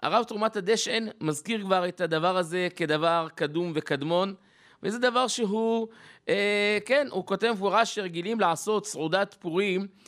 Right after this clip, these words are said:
אה, סמוך לשקיעה, ועיקר הסעודה נעשית בלילה. עד כדי כך שיש מי שאמר בדרך הלצה, מהספרי המפרשים,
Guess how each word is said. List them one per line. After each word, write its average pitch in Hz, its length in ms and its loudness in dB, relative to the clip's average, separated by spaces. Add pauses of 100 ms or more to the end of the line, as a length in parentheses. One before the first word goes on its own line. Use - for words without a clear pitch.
(420)
אה, 156 240 0
סמוך 247 480 -2
לשקיעה, 185 680 2 (500)
ועיקר 170 560 0
הסעודה 202 760 2 (380)
נעשית 156 560 -2
בלילה. 170 520 2 (580)
עד 175 200 0
כדי 156 220 -6
כך 180 260 0
שיש 147 1120 -2
מי 156 80 -4
שאמר 165 440 0
בדרך 160 300 0
הלצה, 175 480 0 (600)
מהספרי 135 680 -2
המפרשים, 165 640 -2